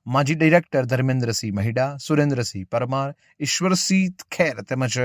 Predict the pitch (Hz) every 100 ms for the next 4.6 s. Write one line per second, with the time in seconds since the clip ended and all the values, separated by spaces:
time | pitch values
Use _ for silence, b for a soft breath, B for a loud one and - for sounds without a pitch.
0 | 120 B B B 185 190 208 208 190 214
1 | 208 175 170 175 170 170 156 165 156 139
2 | 143 139 139 - 143 139 120 135 131 -
3 | 120 127 123 104 B B - - 151 170
4 | 160 160 - 165 127